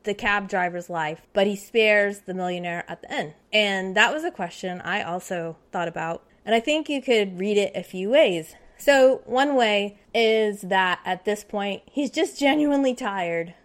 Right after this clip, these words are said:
from the ordeal of doing all this. Took quite a bit out of him to go through what he did. He had to track down people, lie to people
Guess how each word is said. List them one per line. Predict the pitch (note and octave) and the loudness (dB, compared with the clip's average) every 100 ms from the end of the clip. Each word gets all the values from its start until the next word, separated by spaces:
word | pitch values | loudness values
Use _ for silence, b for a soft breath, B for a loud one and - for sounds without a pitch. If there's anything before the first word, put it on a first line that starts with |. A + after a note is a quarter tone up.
| _ | _
from | A3+ G#3 G3+ | -2 0 0
the | G3 | -2
ordeal | G3+ G3 F#3+ G#3+ G#3 G3 | 0 -2 -2 0 2 2
of | - F3 | -2 -4
doing | G#3+ G#3 F#3 | -4 -4 -4
all | E3 E3 | -6 -6
this. | D#3+ - - _ b b | -6 -8 -16 _ b b
Took | - F4+ - | -2 -2 -2
quite | - D#4+ E4 | -2 0 0
a | |
bit | D#4+ D#4 | 2 2
out | C#4 F4 | 4 2
of | C4+ | 0
him | D3+ E3 E3+ - _ - | -4 -8 -12 -16 _ -4
to | A#3 | -2
go | G3+ G3 G3+ G3+ | 0 0 2 0
through | G3+ - G#3 G3+ F#3+ F#3 - _ | -2 -8 -2 0 0 -4 -8 _
what | - A3+ A3+ | 2 2 4
he | B3+ | 2
did. | C#4 G4 - - - | 2 2 0 -6 -16
He | - B3+ A#3 | -2 0 0
had | G#3+ G3 F#3+ | 0 -4 -4
to | G#3 F3+ F3 F3 _ | -4 -4 -4 -8 _
track | - - A3 A#3 - | -18 -4 0 -2 -4
down | B3 G#3+ G#3 G#3 | -4 -2 -2 -4
people, | A3 G#3 G3+ G3+ G3 G3 G3 b | -4 -6 -2 0 0 0 -4 b
lie | - G#3 A3 A3 A3 | -2 2 4 4 2
to | G#3+ | 0
people | A3 G#3+ G3+ G3+ G3 G3 G3 G3+ | -2 -4 0 0 2 0 0 -4